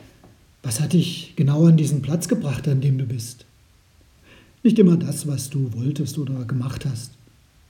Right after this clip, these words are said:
Viele andere Menschen haben dazu beigetragen. Vielleicht zu deinem Glück, vielleicht auch manchmal gegen deinen Willen. Aber genau da bist du nun gerade.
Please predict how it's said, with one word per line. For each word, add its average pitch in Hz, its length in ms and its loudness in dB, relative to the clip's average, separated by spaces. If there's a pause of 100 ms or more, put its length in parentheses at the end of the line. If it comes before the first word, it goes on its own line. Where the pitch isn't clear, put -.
(460)
Viele 131 240 -4
andere 165 320 6
Menschen 170 440 4
haben 175 200 4
dazu 190 300 0
beigetragen. 127 920 -6 (720)
Vielleicht 214 260 2
zu 220 80 2
deinem 185 300 6
Glück, 220 220 4
vielleicht 208 600 -2 (180)
auch - 120 -6
manchmal 220 400 4
gegen 190 280 4
deinen 131 280 0
Willen. 113 320 -4 (680)
Aber 165 480 4
genau 147 340 2
da 160 200 0
bist 180 260 0
du 196 60 2
nun 143 180 0
gerade. 123 360 -6